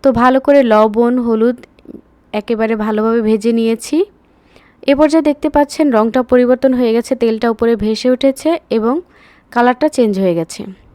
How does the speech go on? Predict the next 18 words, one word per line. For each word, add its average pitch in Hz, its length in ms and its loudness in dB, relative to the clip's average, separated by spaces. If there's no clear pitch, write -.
আমি 262 220 0
এখানে 285 220 0
দিচ্ছি 262 300 -4
ছোট 269 320 -4
চিংড়ি, 254 540 -2
হাফ - 320 -2
কাপ 302 240 0
পরিমাণে 294 400 0
চিংড়ি 247 360 0
নিয়েছি। 247 500 0
চিংড়িটা 240 520 -2
খুব 254 240 -8
ভালোভাবে 226 420 -2
ধুয়ে 220 320 0
পরিষ্কার 202 460 -6
করে 180 200 -6
নিতে 185 220 -6
হবে। 190 320 -8